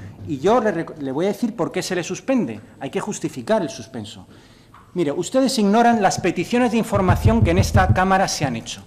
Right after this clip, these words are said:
Hemos solicitado hace meses información mediante solicitudes por escrito que no nos han respondido todavía. Y bastaba con coger el expediente, fotocopiarlo y entregárnoslo.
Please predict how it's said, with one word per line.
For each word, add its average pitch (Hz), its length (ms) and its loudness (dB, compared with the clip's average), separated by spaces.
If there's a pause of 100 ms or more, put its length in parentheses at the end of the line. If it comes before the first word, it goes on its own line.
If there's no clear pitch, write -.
(520)
Hemos 233 240 2
solicitado 185 540 2
hace 196 240 2
meses 190 500 2 (300)
información 165 640 0
mediante 156 400 -2
solicitudes 156 640 -4
por 160 140 -4
escrito 220 460 -4
que 160 100 -4
no 175 140 2
nos 214 180 0
han 202 160 0
respondido 175 600 -2
todavía. 131 420 0 (220)
Y 165 100 -2
bastaba 202 460 6
con 165 160 0
coger 170 260 2
el 220 80 4
expediente, 175 480 0
fotocopiarlo 180 800 0 (220)
y 156 80 0
entregárnoslo. 151 760 2